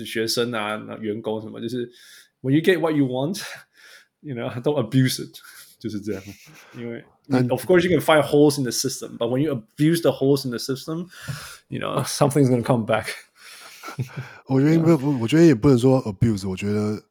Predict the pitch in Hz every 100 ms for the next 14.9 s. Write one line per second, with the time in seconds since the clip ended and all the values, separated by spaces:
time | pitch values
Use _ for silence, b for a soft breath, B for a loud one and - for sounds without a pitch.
0 | _ _ _ - 120 127 131 104 98 -
1 | - 113 104 95 - _ _ _ 98 120
2 | 120 143 151 160 151 110 120 - 156 123
3 | - - 104 101 85 - _ _ _ _
4 | - 143 110 120 120 101 - - 113 101
5 | 87 - - 101 101 90 - _ _ -
6 | 101 101 92 - 101 104 95 87 B B
7 | B B B _ 107 98 _ 110 104 95
8 | 95 92 87 87 - 95 95 107 90 -
9 | - - - _ _ _ _ _ _ _
10 | 135 110 107 107 95 104 101 101 104 107
11 | - 104 98 90 82 - 107 92 87 90
12 | 87 95 90 85 - b b b b b
13 | _ _ _ _ _ - 110 123 110 95
14 | 90 90 87 110 95 - 95 90 87